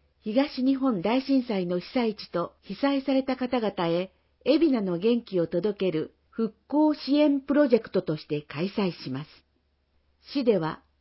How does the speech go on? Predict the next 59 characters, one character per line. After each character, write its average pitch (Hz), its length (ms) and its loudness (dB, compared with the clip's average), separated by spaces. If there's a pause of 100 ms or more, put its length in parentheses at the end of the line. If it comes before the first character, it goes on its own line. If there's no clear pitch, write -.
(120)
三 294 200 2
月 208 280 -2
十 208 200 0
一 240 240 -2
日 214 280 -2
の 165 160 -2
震 233 240 -2
災 214 240 0
以 226 160 -6
降、 - 400 -6 (360)
海 294 220 2
老 226 120 2
名 196 40 -6
市 214 140 -6
民 247 200 2
祭 240 280 -2
り 165 60 -2
の 160 120 -4
開 214 220 -2
催 208 180 -2
に 196 140 -2
つ 190 120 -4
い 156 80 0
て、 170 320 -6 (440)
被 208 160 -8
災 277 240 0
さ 269 120 -2
れ 262 100 0
た 262 120 -2
方 254 240 -2
々 202 220 -2
へ 165 100 0
の 156 140 -4
配 208 240 -2
慮 165 100 0
や 147 240 -4 (220)
電 247 280 4
力 294 240 -2
不 262 120 -2
足 226 220 -4
の 151 120 -4
問 165 240 -4
題 185 220 -4
な 165 140 -4
ど、 143 200 -10 (340)
検 269 280 2
討 262 260 4
を 240 180 0
重 190 220 -6
ね 214 160 -2
て 196 100 -2
き 190 120 -6
ま 170 120 -4
し - 140 -16
た。 160 160 -12 (1300)
そ 240 100 2
の 285 140 6
中 269 280 0
で、 170 280 -6